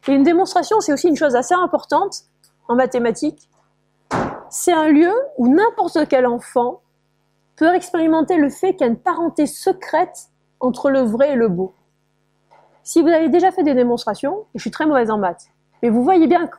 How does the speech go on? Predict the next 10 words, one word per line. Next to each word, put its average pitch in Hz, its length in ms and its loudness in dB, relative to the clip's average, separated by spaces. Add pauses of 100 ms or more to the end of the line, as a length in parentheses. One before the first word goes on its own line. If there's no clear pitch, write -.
(160)
quand 440 380 -2
une 349 180 4
démonstration 262 680 -2
est 226 220 -2
élégante, 254 680 0
en 240 100 -10
général, 220 340 -2
elle 220 120 -2
est 214 100 -2
juste. - 380 -8